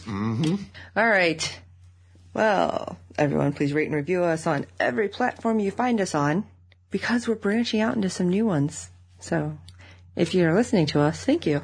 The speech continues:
Speaker 2: Please rate and review. Good ratings and reviews help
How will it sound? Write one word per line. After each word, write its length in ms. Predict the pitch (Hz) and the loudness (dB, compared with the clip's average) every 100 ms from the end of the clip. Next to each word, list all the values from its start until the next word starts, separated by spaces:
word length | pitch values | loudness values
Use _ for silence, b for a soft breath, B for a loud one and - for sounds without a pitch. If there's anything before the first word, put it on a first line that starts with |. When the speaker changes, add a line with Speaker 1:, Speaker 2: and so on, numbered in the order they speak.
| - _ _ _ | -8 _ _ _
Speaker 2:
Please 220 | - 190 | -4 -2
rate 160 | 175 180 | 0 -2
and 60 | 170 | -2
review. 360 | 175 214 202 | -2 0 0
Good 200 | 165 160 | 0 0
ratings 360 | 156 156 156 160 | 0 2 0 0
and 140 | 160 | 0
reviews 500 | 151 156 202 220 180 | 2 2 2 2 0
help 300 | - 202 196 | 0 -2 -2